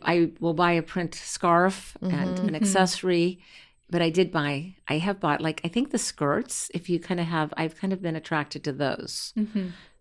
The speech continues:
Speaker 1: This market, because right now everything is print.
Speaker 2: Yes.
Speaker 1: And as a
Speaker 3: And
Speaker 1: designer,
Speaker 3: florals.
Speaker 1: one thing you do love, s-, I love to, you know, you do wanna stay, um, current with fashion.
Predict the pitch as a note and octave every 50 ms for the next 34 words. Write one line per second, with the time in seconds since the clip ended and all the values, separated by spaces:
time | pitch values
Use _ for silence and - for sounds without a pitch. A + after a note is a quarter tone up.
0 | _ _ _ F#3 F3 E3+ - - E3 D#3+ E3+ E3 G3+ - F#3 F#3 G3 F#3+ E3+ E3+
1 | F3+ G3 G#3 G3 - F#3 G#3 A#3+ A3+ F#3 F3 - - E3+ G3+ G#3 - G#3+ G#3 G3
2 | - - F3 E3+ E3+ - - F#3 F3 - - - - - A#3+ C4 D4 D#4+ - -
3 | - - - - - - - F#3 F3 E3+ D#3 - - - - - - G3 G3 G3+
4 | G3+ F#3+ F#3+ F3+ F3+ E3+ - G#3+ G#3+ A#3 A#3 A3 G3 D#3+ D3+ D#3 D#3 D#3+ - -
5 | - - - - - - - - F3+ G3+ G#3 G3+ G#3 G#3 F3+ E3+ E3 D#3 D#3+ E3+
6 | E3+ E3 D#3+ D#3+ D3+ D3 C#3+ - - - - _ _ - D3+ D#3+ F3 F#3+ G3+ G3+
7 | G3 - - - - E3 E3+ E3+ E3 E3 D#3+ D#3 F3+ G3 G3+ F#3+ E3+ D3+ - -
8 | - E3+ D#3 D#3 D3+ D3+ D#3 D3+ - _ _ D#3 D3 C#3 C#3 C3+ C3+ C3+ _ _
9 | _ _ _ _ _ _ _ _ _ _ - - - E3+ D#3 C#3+ - - D#3 C#3+
10 | - - - C#3+ C#3+ C#3 C#3 - - - - - - -